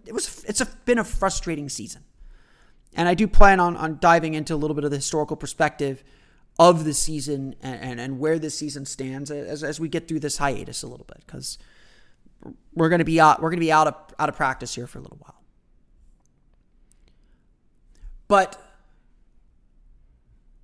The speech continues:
Markelle Fultz is undoubtedly the biggest positive of the season. Yes, Jonathan Isaac emerged as an all-defensive player. Yes, the team, even when it's bad, is still a playoff team. Even, I, I get it, watered down Eastern Conference, yada, yada, yada.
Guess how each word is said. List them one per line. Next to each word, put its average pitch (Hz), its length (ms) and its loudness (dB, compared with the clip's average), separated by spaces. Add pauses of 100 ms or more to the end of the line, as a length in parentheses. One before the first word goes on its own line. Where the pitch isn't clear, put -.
(380)
Markelle 269 420 2
Fultz - 460 -4
is 135 100 -8
undoubtedly 139 800 -6 (480)
the 143 100 -4
biggest 160 440 -2
positive 113 540 -8
of 110 100 -20
the 117 60 -20
season. 139 340 -18 (1200)
Yes, 175 240 -2
Jonathan 170 340 0
Isaac 156 280 -4 (260)
emerged 151 320 -4
as 127 100 -10
an 151 80 -10
all-defensive 147 480 -8
player. 143 400 -6 (540)
Yes, - 720 -8 (300)
the - 60 -14
team, 175 520 -6
even 165 480 -4
when 165 120 -2
it's - 140 -8
bad, 175 360 0
is 170 260 -10
still 202 220 -4
a 202 40 -2
playoff 208 420 4
team. 113 200 -12
Even, 156 380 -8
I, 147 180 -2
I 139 60 -10
get 170 160 0
it, 165 120 -4
watered 156 220 0
down 151 140 -4
Eastern 143 200 -10
Conference, 170 380 -2
yada, 135 180 -6
yada, 127 140 -10
yada. 156 360 -2